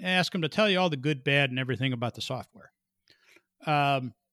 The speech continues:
I would say don't look for the perfect software, because it isn't. It's an evolving thing,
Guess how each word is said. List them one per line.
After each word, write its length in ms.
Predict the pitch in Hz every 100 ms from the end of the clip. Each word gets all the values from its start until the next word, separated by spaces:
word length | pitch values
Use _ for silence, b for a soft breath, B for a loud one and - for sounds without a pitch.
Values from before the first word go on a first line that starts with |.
| _ _ _ _ _ _ _ _ _ _ _ _ _ _ _
I 140 | 180 165
would 180 | 156
say 300 | - 175 165
don't 400 | 139 113 151 196
look 160 | 180 180
for 100 | 202
the 80 | 160
perfect 380 | 202 233 196 -
software, 560 | 156 143 - 165 151
because 360 | 131 123 156 127
it 100 | 117
isn't. 380 | 160 180 147 113
It's 160 | 123 147
an 140 | 139
evolving 680 | 123 123 151 185 170 151 135
thing, 440 | 175 165 165